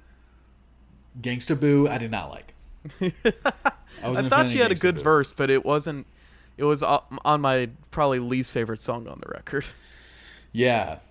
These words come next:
Speaker 1: yeah, but that's a, like, David, seriously, like, he, it's kind of, it's really odd,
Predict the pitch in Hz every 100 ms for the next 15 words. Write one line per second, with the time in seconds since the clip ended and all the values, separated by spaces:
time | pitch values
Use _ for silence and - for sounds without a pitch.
0 | - 143 143 143 175 233 156 143 131 -
1 | 135 147 147 160 147 - 135 123 117 107
2 | 110 120 117 120 131 143 147 147 147 156
3 | 175 247 139 - 147 - - _ _ _
4 | - 131 139 190 220 151 113 107 113 113
5 | 117